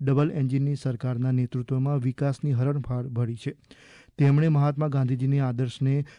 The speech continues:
અનુસરીને દેશને વિકસિત અને સશક્ત રાષ્ટ્ર બનાવવા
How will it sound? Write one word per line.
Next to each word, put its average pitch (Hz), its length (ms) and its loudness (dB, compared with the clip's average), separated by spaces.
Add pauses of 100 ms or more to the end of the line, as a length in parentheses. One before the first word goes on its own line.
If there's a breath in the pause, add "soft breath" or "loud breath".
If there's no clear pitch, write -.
(140 loud breath)
અનુસરીને 131 560 0
દેશને 135 480 -2
વિકસિત 127 460 -2
અને 143 140 0
સશક્ત 139 440 -4
રાષ્ટ્ર 127 380 -4
બનાવવા 123 500 -2